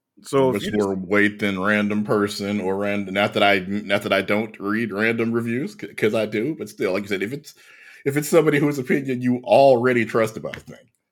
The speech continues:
Speaker 1: Yeah, for sure. And think about how many things you've found or used or whatever because somebody told you about it. Right? The show is the same way.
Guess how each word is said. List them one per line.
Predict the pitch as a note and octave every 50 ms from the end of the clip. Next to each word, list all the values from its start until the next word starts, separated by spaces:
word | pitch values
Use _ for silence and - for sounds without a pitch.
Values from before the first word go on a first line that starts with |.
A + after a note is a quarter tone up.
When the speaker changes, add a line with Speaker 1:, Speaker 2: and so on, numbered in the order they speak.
| _ _ _ _ _ - _ _ _
Speaker 1:
Yeah, | C#3 D3 C#3+ A#2 G2+ F#2+
for | - - C3+ C3
sure. | - - B2 F#2+ E2 D#2 - _ _ _ _ _ _ _ _ _ _ _ _ -
And | E3+
think | A#3+ C#4+
about | B3+ A3 -
how | D3+ D#3+ E3
many | E3 E3+ D#3+
things | - D#3+ D3+ D3 C3 B2
you've | C3+ C#3 B2+
found | - - C3+ C3 C3 B2+ B2 B2 A#2+ A2+
or | G#2+
used | G#2 G2+ A2 A#2+ B2 B2 A#2+ A#2 A#2
or | A#2 G#2
whatever | G#2 G#2+ A#2 A2+ G#2+ G2+
because | F#2 G2+ - - A2 G#2
somebody | - A#2+ A2+ G#2+ G2+ F#2+
told | - A2+ G#2 G2 F2+
you | F2
about | E2+ E2+ F2 E2 D2 -
it. | - - _ _ _ _ _ _ _ _ _ _ _ _ _ _ _ _ _ _ _ _ _ _ _ _ _ _ _ -
Right? | A#2 B2 B2 A#2+ - _ _ _ _ _ _
The | A2 B2 A#2+
show | - F3+ F3+ F3+
is | E3+ C#3
the | D3
same | C#3 - D3 C#3 C3+
way. | C#3+ D3 A#2 F#2 E2+